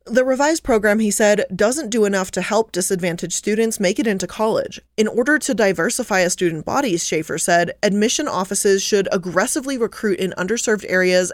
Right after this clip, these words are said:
and make more scholarship money available to applicants who need it most.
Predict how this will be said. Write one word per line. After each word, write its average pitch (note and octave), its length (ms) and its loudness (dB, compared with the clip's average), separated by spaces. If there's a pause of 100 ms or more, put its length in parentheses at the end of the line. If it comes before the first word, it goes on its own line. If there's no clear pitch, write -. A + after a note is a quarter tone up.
and G3 180 2
make A#3 220 -2
more A#3 180 0
scholarship F3+ 460 -2
money F3 240 -2
available F#3 400 0
to C4 140 -4
applicants F#3+ 500 -6
who C#4 120 -6
need F#3 220 0
it D#3 100 -2
most. E3 540 -6